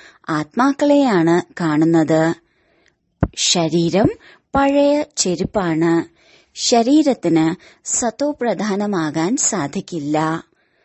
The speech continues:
സത്തോ പ്രധാനമായ ശരീരം സത്യയുഗത്തിലേ ലഭിക്കൂ. ഇപ്പോൾ നിങ്ങളുടെ ആത്മാവ് സത്തോ പ്രധാനമാവുകയാണ്.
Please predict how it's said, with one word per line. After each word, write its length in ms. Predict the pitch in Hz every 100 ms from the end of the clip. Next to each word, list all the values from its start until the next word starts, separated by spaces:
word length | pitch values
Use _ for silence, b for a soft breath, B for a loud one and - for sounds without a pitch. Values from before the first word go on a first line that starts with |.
| _ _ -
സത്തോ 460 | - 180 - 226
പ്രധാനമായ 920 | 226 185 175 190 180 180 175 170 165
ശരീരം 800 | 175 - 160 151 151 180 294 233 B B B
സത്യയുഗത്തിലേ 1120 | - - 302 302 302 233 170 175 196 190 208
ലഭിക്കൂ. 720 | 233 175 - 175 - 170 170 180 - _ _ _ _ _ _
ഇപ്പോൾ 400 | 202 196 196 196
നിങ്ങളുടെ 560 | 185 175 165 165 160 170 -
ആത്മാവ് 680 | 160 151 175 175 165 190 381 B B B -
സത്തോ 480 | - 294 285 302
പ്രധാനമാവുകയാണ്. 1800 | 294 233 165 180 190 226 240 208 151 160 202 226 190 151 151 165 160 -